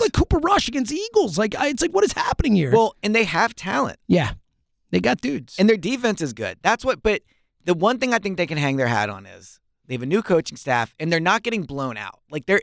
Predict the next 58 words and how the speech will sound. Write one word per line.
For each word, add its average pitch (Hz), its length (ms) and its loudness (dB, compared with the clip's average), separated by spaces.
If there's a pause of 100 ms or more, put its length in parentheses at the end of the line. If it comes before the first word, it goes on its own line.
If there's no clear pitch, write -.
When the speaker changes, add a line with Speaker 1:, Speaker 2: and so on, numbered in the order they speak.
Speaker 1:
in 202 240 2
games. 127 380 -6
Like, 127 140 6
if 185 80 6
Speaker 2:
Mm-hmm. 220 40 2
Speaker 1:
they 214 140 4
can 269 160 -4
just 226 180 -2
get 202 240 0 (300)
Speaker 2:
Yeah, 220 340 2
oh, 240 220 4
maybe 196 60 4
if, - 20 4
Speaker 1:
fifteen 226 120 4
percent 220 400 2
better. 214 220 2
Speaker 2:
yeah, 226 80 0
if 160 120 -2
they 180 100 -2
had 185 100 0
a 180 60 -2
coach 214 260 -2
who 185 60 -6
didn't 190 120 2
make 190 120 2
mistakes, 180 380 2
they 180 60 4
Speaker 1:
Yeah. 220 180 6
Speaker 2:
probably 226 180 4
win 233 80 2
them. 202 100 2
Speaker 1:
Well, 180 120 6
I - 20 6
don't 262 100 2
think 160 120 -4
he 214 120 2
blew 113 160 -2
this 123 220 -4
one. 98 320 -20
Uh, 113 60 -8
maybe 117 240 0
he - 40 -10
did, - 240 -20
but, 113 180 -6 (140)
um, 151 520 0 (1400)
okay, 117 360 0
it 123 60 -4
was 123 180 0
Jets 123 300 0
at 120 80 -4
Broncos. 87 480 -6
Speaker 2:
Mm-hmm. 175 360 4
Look 214 140 2
at 240 80 0
you. 160 160 4
Speaker 1:
Look 120 200 -4
at 147 80 2
me. 110 260 0